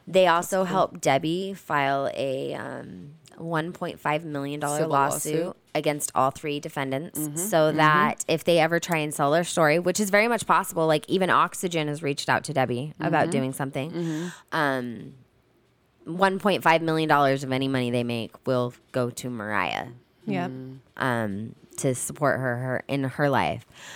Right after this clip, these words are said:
Speaker 1: But there are a couple of things that, like, to me, like, that happened that make me wonder why it even took so long to have them arrested, why they weren't suspected
Speaker 3: Mm-hmm.
Speaker 1: before. Um,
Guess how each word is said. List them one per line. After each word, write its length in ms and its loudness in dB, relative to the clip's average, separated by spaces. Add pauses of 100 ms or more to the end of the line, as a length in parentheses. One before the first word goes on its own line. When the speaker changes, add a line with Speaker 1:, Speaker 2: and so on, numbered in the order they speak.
(200)
Speaker 1:
But 100 0
there 160 4
are 60 4
a 40 -4
couple 300 2
of 100 0
things 420 -2
that, 180 2
like, 300 2
to 140 0
me, 480 0
like, 460 2 (1300)
that 160 6
happened 760 0 (220)
that 640 4 (120)
make 360 0
me 120 0
wonder 420 4
why 240 4
it 140 4
even 180 2
took 160 -2
so 140 0
long 240 2
to 40 -2
have 180 0
them 140 2
arrested, 480 0
why 140 4
they 100 4
weren't 240 0
suspected 540 -2
Speaker 3:
Mm-hmm. 240 0
Speaker 1:
before. 420 0 (440)
Um, 580 2